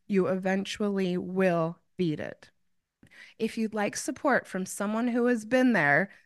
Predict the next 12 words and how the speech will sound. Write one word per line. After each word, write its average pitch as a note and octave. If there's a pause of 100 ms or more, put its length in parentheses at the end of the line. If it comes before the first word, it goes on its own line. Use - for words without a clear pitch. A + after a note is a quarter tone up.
(140)
and G#3
then D4+
some, E3 (920)
my A#3+
calendar C4 (280)
does G3+
currently F#3+
have F3
openings E3
for E3
new D#3
clients. -